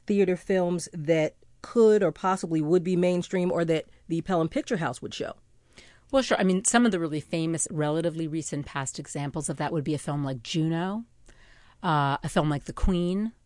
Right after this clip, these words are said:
Speaker 2: You know, these were smaller films. They were made, uh, with a kind of more limited audience in mind, and then they ended up being, you know, growing sort of exponentially and having much longer runs than anybody would have realized.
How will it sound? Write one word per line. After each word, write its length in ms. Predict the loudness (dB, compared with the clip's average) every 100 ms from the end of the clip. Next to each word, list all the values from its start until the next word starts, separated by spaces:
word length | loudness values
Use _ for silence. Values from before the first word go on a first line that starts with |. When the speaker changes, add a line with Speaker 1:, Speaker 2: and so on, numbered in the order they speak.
| _ _ _ _
Speaker 2:
You 100 | 2
know, 40 | 4
these 260 | 2 0
were 80 | -4
smaller 500 | -4 -2 0 0 -2
films. 640 | -4 -4 -2 -2 -2 -4 -6
They 180 | -2 -2
were 180 | -2 -4
made, 520 | -2 -2 -2 -2 -6 -8
uh, 460 | -4 -2 -2 -4 -8 _ -2
with 340 | -2 -2 -8 -20 -12
a 80 | -10
kind 240 | -6 -4
of 60 | -2
more 280 | 0 0
limited 440 | -2 -2 -2 -2 -4
audience 520 | -4 -4 -2 -2 -4
in 80 | -4
mind, 420 | -4 -4 -4 -6 -2
and 120 | 2
then 100 | 2
they 140 | 2 -2
ended 240 | -4 -4
up 160 | -6 -4
being, 420 | -4 -2 -4 -6
you 100 | -2
know, 60 | -2
growing 360 | 2 2 2 -2
sort 220 | -4 -4
of 0 |
exponentially 880 | -6 -6 -4 -4 -4 -8 -8 -8 -6
and 100 | -4
having 260 | -2 -2
much 360 | 0 0 -2 -4
longer 300 | -6 -4 -4
runs 300 | -4 -6 -6
than 160 | -6 -4
anybody 400 | -4 -4 -6 -6
would 200 | -6 -8
have 140 | -8
realized. 640 | -10 -10 -10 -8 -8 -8